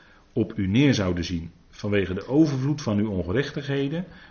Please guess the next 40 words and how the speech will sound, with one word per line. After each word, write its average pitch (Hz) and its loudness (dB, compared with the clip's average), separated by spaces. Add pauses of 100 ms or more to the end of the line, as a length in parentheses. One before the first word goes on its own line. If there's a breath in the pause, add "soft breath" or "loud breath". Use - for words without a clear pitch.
(120 loud breath)
door 92 0
uw 98 -2
oneerlijke 139 4
handel, 156 0
ontheiligde 139 -2
u 131 -2
uw 113 -2
heiligdommen. 98 -2 (560 loud breath)
Daarom 123 6
deed 101 6
ik - -8
een 87 0
vuur 139 2
uit 127 -2
uw 120 2
midden 101 2
oplaaien 92 -2 (1000 soft breath)
en 110 2
dat 101 0
verteerde 113 0
u. 87 -6 (1080 soft breath)
Ik 127 4
maakte 131 4
u 127 6
tot 110 0
een 104 0
hoop 92 0
as 147 -4
op 135 0
de 110 2
grond 104 2 (280 loud breath)
voor - 2
de - 2
ogen 110 4
van 90 -2
allen 131 2
die 131 4
naar 123 2
u 120 0
keken. 87 0